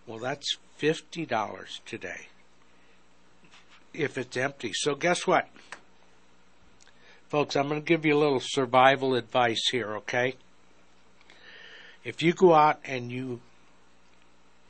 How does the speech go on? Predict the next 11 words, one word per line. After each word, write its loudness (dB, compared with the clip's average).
in -4
your 0
car, -2
now -4
my 0
Hyundai's 2
kinda 2
interesting, -4
a -8
Hyundai. -2
Yeah, 2